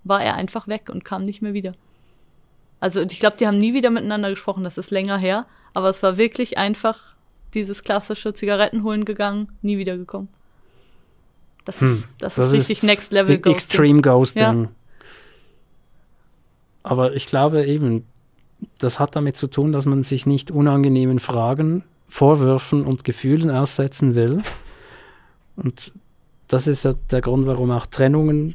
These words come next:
Speaker 2: warum man so lange um die rumtanzt,
Speaker 1: Mhm.
Speaker 2: weil, weil es, es wird halt schwierig. Und ich glaube, viele würden es vorziehen, einfach davon zu spazieren.
Speaker 1: Mhm.
Speaker 2: Aber in einer Beziehung geht das halt nicht. Also die, die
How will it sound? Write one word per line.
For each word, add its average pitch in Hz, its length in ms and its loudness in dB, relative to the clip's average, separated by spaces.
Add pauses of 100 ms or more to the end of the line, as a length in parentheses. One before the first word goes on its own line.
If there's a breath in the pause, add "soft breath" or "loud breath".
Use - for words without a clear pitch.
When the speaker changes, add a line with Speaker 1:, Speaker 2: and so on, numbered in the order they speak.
Speaker 2:
warum 143 480 2
man 135 140 4
so 135 160 4
lange 139 280 4
um 139 120 6
die 131 120 4
rumtanzt, 143 800 4
Speaker 1:
Mhm. 233 340 6 (400 loud breath)
Speaker 2:
weil, 127 420 2 (100)
weil 120 180 0
es, 139 120 -6
es - 340 -4 (120)
wird 123 280 4
halt 170 140 4
schwierig. 170 520 4
Und 123 360 0
ich - 160 -6
glaube, 139 480 0
viele 160 400 2
würden 143 240 4
es - 320 -2 (160)
vorziehen, 156 720 4
einfach 139 300 2
davon 139 360 2
zu - 140 -6
spazieren. 160 920 0 (140 loud breath)
Speaker 1:
Mhm. 196 400 2
Speaker 2:
Aber 131 200 2
in 135 120 4
einer 127 80 4
Beziehung 143 440 0
geht 135 240 -2
das - 160 -2
halt 117 160 -6
nicht. - 360 -10
Also 117 260 -6 (180)
die, 120 100 -6
die 120 280 -4